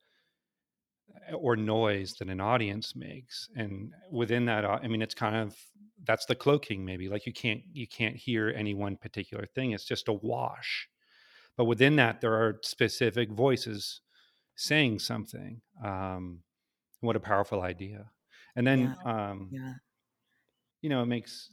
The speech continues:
Speaker 1: it makes sense to me as an observer of your work and, and reading about your work that you're using objects that are allegorical in,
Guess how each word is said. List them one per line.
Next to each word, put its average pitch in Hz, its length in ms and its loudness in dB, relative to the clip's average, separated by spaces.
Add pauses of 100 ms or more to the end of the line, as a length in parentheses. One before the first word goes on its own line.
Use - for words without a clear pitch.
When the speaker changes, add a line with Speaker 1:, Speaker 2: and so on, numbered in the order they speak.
Speaker 1:
it 120 100 -4
makes 117 240 -2
sense 120 280 0
to 117 120 -4
me 104 380 0
as 101 160 -4
an 101 80 -4
observer 98 400 2
of 87 100 -2
your 90 140 -4
work 95 420 0
and, 90 420 -6 (380)
and 92 300 -4
reading 107 300 4
about 92 260 0
your 107 100 -8
work 110 400 -10
that - 100 0
you're 107 140 -2
using 101 640 0 (560)
objects 107 840 2
that 98 360 -4
are 110 200 -2
allegorical 107 1000 2
in, 98 380 -6